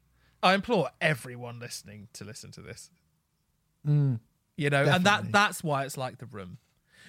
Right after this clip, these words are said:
Speaker 1: because you, you, because you're kinda like, "Oh my God, this is so bad, you have to check it out." But yeah, I mean, it's fucking, <laughs> it's fucking hilarious in, in places.
Speaker 2: Yeah,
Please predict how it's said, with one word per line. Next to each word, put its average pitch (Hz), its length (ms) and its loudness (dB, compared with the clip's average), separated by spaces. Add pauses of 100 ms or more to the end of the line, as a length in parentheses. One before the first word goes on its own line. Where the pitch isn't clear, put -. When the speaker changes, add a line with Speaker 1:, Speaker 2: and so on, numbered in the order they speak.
(100)
Speaker 1:
because 160 340 2
you, 180 140 2
you, 165 200 -4
because 160 380 0
you're 156 80 -2
kinda 165 280 2
like, 139 180 0
"Oh 170 180 2
my 160 160 0
God, 139 180 -6
this - 160 -10
is 135 60 -10
so 147 440 -2
bad, 120 500 -6 (320)
you 131 140 -10
have 131 280 -8
to - 80 -20
check - 220 -10
it 95 80 -8
out." 117 280 -6 (1000)
But 147 260 2 (100)
yeah, 147 320 0
I 147 80 -2
mean, 156 280 -2
it's - 340 -6 (380)
fucking, 160 340 -8 (260)
<laughs> - 280 -18
it's - 360 -8 (120)
fucking - 540 -18 (100)
hilarious 123 840 -8
in, 113 260 -16
in 110 220 -14
places. 110 540 -14 (680)
Speaker 2:
Yeah, 117 360 -10